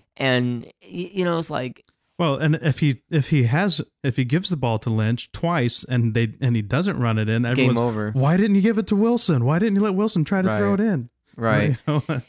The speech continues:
Speaker 1: Yeah, and, and, and that's it. Like, you can, you can always question
Speaker 2: Mm-hmm.
Speaker 1: something after the fact, and, and, y-, you know, so while there's a sense, I say, you know, "Boy, he should have given the ball to Marshawn Lynch," there's also a sense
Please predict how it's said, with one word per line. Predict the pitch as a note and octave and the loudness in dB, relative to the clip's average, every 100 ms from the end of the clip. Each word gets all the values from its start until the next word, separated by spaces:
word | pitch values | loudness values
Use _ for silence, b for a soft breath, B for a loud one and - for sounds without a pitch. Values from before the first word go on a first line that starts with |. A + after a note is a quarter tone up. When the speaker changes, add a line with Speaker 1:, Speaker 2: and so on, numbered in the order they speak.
| - | -2
Speaker 1:
Yeah, | C#4+ D#3+ B2+ | 2 2 2
and, | C#3+ E3 | -2 -2
and, | D3+ D#3+ D#3 | 0 -2 0
and | D3+ | 0
that's | E3 E3 F3+ | 0 0 0
it. | C3 A2+ | -2 -2
Like, | B2 B2 | -4 -4
you | C#3 | -4
can, | D3 C#3+ C3 C3 | -2 -2 -4 -6
you | C#3 | -4
can | D3+ C#3+ | -2 -2
always | C3 C#3+ C#3 | -2 0 -2
question | - C3 B2 G2+ | -4 -2 0 2
Speaker 2:
Mm-hmm. | G#2 | 0
Speaker 1:
something | B2+ B2 | 0 -2
after | A2 A2+ A2 | -4 -6 -6
the | G#2+ | -8
fact, | - G#2+ G#2 - | -4 -2 -4 -4
and, | G#2 G2+ B B B - | -6 -8 B B B -8
and, | B2 A#2+ A#2 - _ | -4 -2 -4 -8 _
y-, | D3+ E3 - | -10 -8 -2
you | E3 | 2
know, | D3 C3+ | 2 2
so | C3 D#3+ D3 B2+ - _ | 0 2 2 -2 -8 _
while | - B2+ C3 C#3+ D3+ D3+ D3 | -14 -12 -8 0 2 2 0
there's | D3 C3+ | -2 -2
a | |
sense, | B2+ - D3 D#3+ - - _ _ | -4 -4 -4 -4 -8 -12 _ _
I | B2 | -6
say, | - C3 B2+ A#2 A#2 - _ _ | -4 -2 -2 -2 -4 -10 _ _
you | C3 | -4
know, | A2+ | -4
"Boy, | G#2+ G#2+ A#2+ A2 G#2+ - _ _ B B B _ - | -4 -2 -2 -2 -4 -8 _ _ B B B _ -20
he | A#2+ C#3 | -6 -2
should | C3 C#3+ C3+ | -2 -2 -2
have | B2+ | 0
given | B2+ B2+ | -2 -2
the | B2+ | -2
ball | A#2 A#2+ B2 | -2 -2 -2
to | C3 | -6
Marshawn | B2 B2 B2+ B2 | -6 -6 -6 -6
Lynch," | B2+ C3+ | -6 -4
there's | C#3 C3+ | -2 0
also | D3 F3 G3 | 0 -2 -4
a | C#3+ | -6
sense | - B2+ C#3 | -6 -6 -8